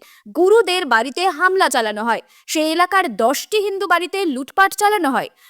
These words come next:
মংলা গাঁওয়ের শতাধিক হিন্দু বাড়িতে ভাঙচুর ও লুটপাট হয়েছে। অনেকেই সেখান থেকে বাড়িঘর ছেড়ে অন্যত্র চলে গিয়েছেন এবং ননীগাঁও পূর্বহাটিতেও বহু হিন্দু বাড়িতে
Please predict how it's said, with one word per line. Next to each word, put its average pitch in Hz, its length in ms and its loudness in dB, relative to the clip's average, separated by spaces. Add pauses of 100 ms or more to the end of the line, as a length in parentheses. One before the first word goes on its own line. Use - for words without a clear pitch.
(100)
মংলা 320 440 4
গাঁওয়ের 359 360 0
শতাধিক 349 600 0
হিন্দু 392 220 -4
বাড়িতে 320 300 -2 (160)
ভাঙচুর 294 480 -2
ও 403 100 2
লুটপাট 339 500 0
হয়েছে। 196 260 -6 (300)
অনেকেই 440 400 0
সেখান 415 280 -2
থেকে 294 200 -4 (140)
বাড়িঘর 370 460 0 (100)
ছেড়ে 339 360 -4
অন্যত্র 339 480 -2
চলে 392 260 0
গিয়েছেন 214 360 -6 (320)
এবং 381 240 0 (220)
ননীগাঁও 415 460 0 (100)
পূর্বহাটিতেও 339 800 -4 (180)
বহু 262 300 0
হিন্দু 381 300 2
বাড়িতে 320 320 -2